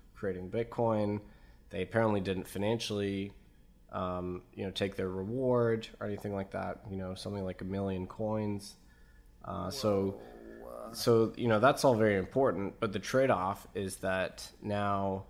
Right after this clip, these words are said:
Speaker 1: it's a tug of war between all the different factions in Bitcoin, trying to determine what Bitcoin actually is and what it should be. But I think undergirding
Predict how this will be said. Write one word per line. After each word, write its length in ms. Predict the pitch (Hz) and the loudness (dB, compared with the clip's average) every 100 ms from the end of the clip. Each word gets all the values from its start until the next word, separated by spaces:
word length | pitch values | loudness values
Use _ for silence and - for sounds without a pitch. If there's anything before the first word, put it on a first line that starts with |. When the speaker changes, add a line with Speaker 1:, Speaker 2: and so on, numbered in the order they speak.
| - - - | -18 -16 -10
Speaker 1:
it's 140 | 101 98 | -6 -2
a 40 | |
tug 240 | 123 113 | 4 6
of 160 | 107 95 | 4 2
war 320 | 147 117 92 | 2 2 2
between 360 | 98 101 107 101 | -2 -4 0 2
all 120 | 95 | 2
the 60 | 95 | 0
different 320 | 95 92 - | -4 -8 -4
factions 560 | 101 98 - 98 92 | -2 -2 -4 -8 -8
in 80 | 95 | -4
Bitcoin, 560 | 120 120 - 98 92 95 | -2 -2 -2 -2 -4 -4
trying 220 | - 110 | -2 -2
to 40 | |
determine 540 | 98 95 - 98 92 90 | -2 -4 -4 -4 -4 -8
what 260 | 92 - | -10 -8
Bitcoin 420 | 110 - - 101 92 - | -8 -8 -6 -6 -6 -6
actually 460 | 113 117 - 104 - | -4 -4 -6 -6 -2
is 500 | 139 104 92 - - - - - - | -2 -2 -4 -12 -16 -20 -20 -18 -8
and 160 | 101 95 | -4 -4
what 100 | 92 | -4
it 100 | - | -6
should 360 | - 107 95 | -2 -2 -2
be. 280 | 110 - - - - - - - - | -4 -4 -8 -20 -20 -20 -20 -8 0
But 120 | 117 | 4
I 80 | 117 | 4
think 360 | 139 131 - - - | 4 2 0 -12 0
undergirding 880 | 127 127 120 104 113 113 110 101 | 4 6 6 4 4 6 6 2